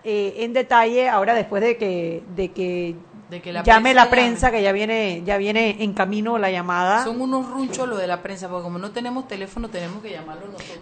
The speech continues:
Speaker 1: Pero
Speaker 2: Porque
Speaker 1: tenemos que hacer la aclaración, porque ayer dijimos que íbamos a solear la compañía si no venían a arreglar el cable. Ya hoy arreglaron el cable,
Speaker 2: Pero
Speaker 1: falta
Speaker 2: no
Speaker 1: la
Speaker 2: digas
Speaker 1: segunda
Speaker 2: el
Speaker 1: fase.
Speaker 2: nombre,
Speaker 1: No,
Speaker 2: no
Speaker 1: no, no,
Speaker 2: digas el nombre
Speaker 1: porque
Speaker 2: porque... ya no los arreglaron. Espérate, ¿qui-, ¿a quién tenemos hoy?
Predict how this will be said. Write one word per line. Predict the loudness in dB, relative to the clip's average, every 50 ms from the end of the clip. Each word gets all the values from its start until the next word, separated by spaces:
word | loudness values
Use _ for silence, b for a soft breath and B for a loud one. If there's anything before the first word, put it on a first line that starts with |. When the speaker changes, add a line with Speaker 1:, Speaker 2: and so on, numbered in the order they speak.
| 2 8
Speaker 1:
Pero | 10 12 12 12 12 12
Speaker 2:
Porque | 12 10
Speaker 1:
tenemos | 8 4 2 2 4
que | 4
hacer | 4 4 4 4 6
la | 6
aclaración, | 6 6 6 6 6 6 6 4 2 2 2 2 2 2
porque | 0 2 2
ayer | 0 0 0 -2 -2
dijimos | -2 -2 -2 0 0 0 0 0
que | 2 2
íbamos | 4 4 4 4 4 4
a | 4 4
solear | 2 -2 -2 0 2 2
la | 2 2 2
compañía | 0 0 0 0 0 2 0 0
si | 0 0
no | 0 0
venían | 0 2 2 0 2 2
a | 4
arreglar | 2 4 4 4 2 2
el | 4 6
cable. | 6 6 8 6 6
Ya | 8 8 8
hoy | 10 10
arreglaron | 8 8 8 8 8 8 6 6
el | 4 6
cable, | 8 8 8 8 8 4
Speaker 2:
Pero | 4
Speaker 1:
falta | 4 4 6 6 6
Speaker 2:
no |
Speaker 1:
la | 6 6
Speaker 2:
digas | 4 2 2
Speaker 1:
segunda | 2 2 4 4 4
Speaker 2:
el | 4 6
Speaker 1:
fase. | 6 4 4 4 0 -2
Speaker 2:
nombre, | -4 -4 0
Speaker 1:
No, | 2 2 4
Speaker 2:
no |
Speaker 1:
no, | 4 4
no, | 4 2 2
Speaker 2:
digas | 2 0 -4
el |
nombre | -6 -8 -8 -8 -6
Speaker 1:
porque | -4 -4 -4 -6
Speaker 2:
porque... | -8 -10 -10
ya | -12 -12
no | -12 -12 -14
los | -14 -12
arreglaron. | -14 -14 -14 -14 -16 -14 -14 -14 -14 -14 -16
Espérate, | -16 -16 -14 -14 -14 -16 -18 -18 -16
¿qui-, | -16 -16 -14
¿a | -16 -16 -16
quién | -18 -18 -18 -18
tenemos | -18 -16 -16 -16 -16 -16 -16 -16 -16
hoy? | -14 -14 -14